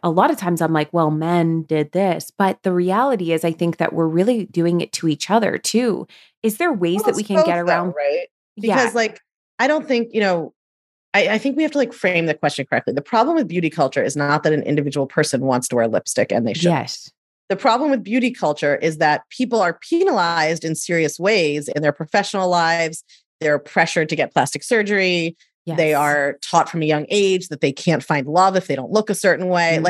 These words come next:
Speaker 2: Like, that's the problem with beauty culture, right? And this is the problem. Like, it's a very, social movements are very complex. There's individual responsibility. And it's true that individual choices and individual patterns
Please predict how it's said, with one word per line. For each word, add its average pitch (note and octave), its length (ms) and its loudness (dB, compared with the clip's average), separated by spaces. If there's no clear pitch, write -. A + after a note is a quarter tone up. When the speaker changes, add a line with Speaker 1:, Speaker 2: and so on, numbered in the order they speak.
Speaker 2:
Like, G#3+ 60 -8
that's D4 320 -2
the D4 100 -6
problem F3 380 0
with D3 160 -6
beauty C#3+ 240 -4
culture, - 360 -4
right? D#3+ 280 0
And G3 220 -2
this A#3+ 340 0
is B3 140 -2
the A3+ 80 -2
problem. G3 360 -2
Like, G3+ 220 -2
it's G3+ 120 -2
a G#3+ 80 4
very, F#3+ 460 0
social A#3 480 0
movements G3+ 420 0
are E3 80 0
very D#3+ 180 2
complex. D#3+ 580 0
There's F3 180 0
individual G3 560 0
responsibility. E3+ 800 -2
And D#3 120 -6
it's D#3 160 -6
true A3+ 360 -2
that F3 160 0
individual D#3+ 520 0
choices E3+ 460 0
and C3+ 140 2
individual C#3+ 440 0
patterns E3 600 -2